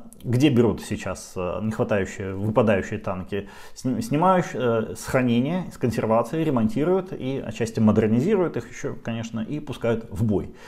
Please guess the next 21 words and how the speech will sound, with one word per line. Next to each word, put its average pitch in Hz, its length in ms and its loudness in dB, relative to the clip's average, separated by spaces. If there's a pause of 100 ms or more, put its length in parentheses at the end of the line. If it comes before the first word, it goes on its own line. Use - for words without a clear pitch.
(400)
И 202 160 6
судя 196 280 8
по 160 80 6
тому, 156 200 4
какая 139 280 6
техника 120 380 0
сейчас 104 440 0
направляется 139 540 2
на 147 140 -2
фронт, 160 300 -2
запасы, 117 520 0
э, 92 500 0
вот 104 160 -4
этой 104 180 -2
вот 101 180 -4
хранящейся, 120 840 -4 (420)
э, 101 500 -2 (720)
законсервированной 131 760 2
техники 131 440 -4 (100)
истощаются. - 600 -6
Ист-, - 200 -12